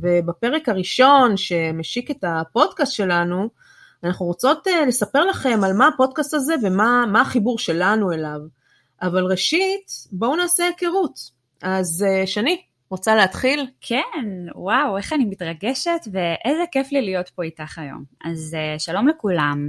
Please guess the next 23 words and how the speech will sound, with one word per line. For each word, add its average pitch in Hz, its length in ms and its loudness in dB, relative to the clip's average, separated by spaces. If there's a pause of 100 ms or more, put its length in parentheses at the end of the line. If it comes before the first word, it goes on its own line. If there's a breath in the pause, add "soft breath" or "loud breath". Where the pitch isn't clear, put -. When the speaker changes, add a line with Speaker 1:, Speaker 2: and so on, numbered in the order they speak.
(140)
Speaker 2:
אני 190 140 0
שני 196 280 -2
סבח, 139 680 -8
מומחית 151 420 -2
בשיווק, 196 600 -2
מיתוג, 180 480 -2
אסטרטגיה, 196 840 -2 (480 loud breath)
סטורי 262 500 4
טיילינג 190 440 2
וחוויית 214 540 0
הלקוח 190 560 2
בעידן 156 360 2
הדיגיטלי. 185 760 0 (420 loud breath)
אני, 170 280 0
כמו 214 180 -2
שאמרתי, 190 560 -2
ממש, 180 540 0
אה, 180 300 2 (140)
שמחה 165 280 -6
ומתרגשת 170 600 -4
להיות 147 200 -4
איתכם - 260 -10
כאן, 139 180 -10